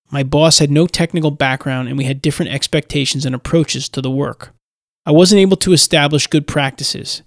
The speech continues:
cad file management, good templates for designs, drawings, key procedures for my activities, et cetera. And I wasn't able to really gain technical knowledge. There was no one to mentor, guide, or train me. Since then, I have fell out of favor. I'm not the entrusted one anymore.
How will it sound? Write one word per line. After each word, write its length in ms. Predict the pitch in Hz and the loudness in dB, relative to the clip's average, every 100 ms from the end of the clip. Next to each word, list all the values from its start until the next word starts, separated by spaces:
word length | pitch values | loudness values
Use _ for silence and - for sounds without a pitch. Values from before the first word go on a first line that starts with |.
| _ - | _ -12
cad 320 | - 147 143 | -6 -2 -2
file 280 | 156 143 139 | 0 0 0
management, 680 | 139 135 139 135 135 131 - | -2 -2 -4 -4 -6 -6 -4
good 180 | 139 | -4
templates 400 | - 160 143 139 | -2 -4 -4 -6
for 120 | - 143 | -4 -4
designs, 540 | 135 139 135 135 131 | -4 -4 -4 -6 -8
drawings, 640 | - 143 143 135 139 135 | -4 -2 -2 -2 -4 -6
key 180 | - 170 | -6 -8
procedures 580 | 160 151 - 147 143 135 | -6 -6 -4 -4 -4 -6
for 140 | - | -6
my 140 | 139 131 | -6 -6
activities, 500 | 135 151 139 135 135 | -4 -6 -4 -4 -4
et 80 | - | -4
cetera. 360 | - 135 113 - _ _ _ _ _ _ _ _ | -2 -2 -6 -14 _ _ _ _ _ _ _ _
And 100 | 185 | 0
I 40 | 165 | 4
wasn't 280 | 185 214 190 | 6 4 4
able 200 | 190 180 | 2 2
to 120 | 165 | 4
really 200 | 160 151 | 4 4
gain 480 | 135 160 156 170 156 | 2 2 4 4 2
technical 480 | - 147 156 139 | -2 -2 -2 -2
knowledge. 600 | 135 131 131 117 - - - _ | -2 -2 -4 -6 -6 -8 -8 _
There 120 | 156 | 2
was 100 | 151 | 4
no 160 | 143 156 | 6 6
one 160 | 170 175 | 6 4
to 100 | 160 | 2
mentor, 440 | 147 143 139 147 | 0 -2 -2 -4
guide, 340 | 139 131 131 | -2 -2 -2
or 80 | 127 | -4
train 360 | 127 - 131 120 | -6 -8 -8 -8
me. 180 | 120 156 _ _ _ _ _ _ _ - | -12 -18 _ _ _ _ _ _ _ -8
Since 340 | - 214 202 | 0 2 4
then, 120 | 185 | 4
I 80 | 160 | 4
have 140 | 143 - | 4 2
fell 200 | 160 143 | 2 2
out 100 | 135 | 0
of 60 | |
favor. 440 | - 135 127 - _ _ _ _ _ | -2 -4 -4 -8 _ _ _ _ _
I'm 180 | 147 147 | 0 4
not 240 | 160 190 | 4 4
the 160 | - 170 | 2 0
entrusted 580 | 156 - 185 170 - 147 | 0 0 0 0 0 -2
one 180 | 135 135 | -2 -2
anymore. 520 | 135 135 139 127 | -2 -2 -2 -4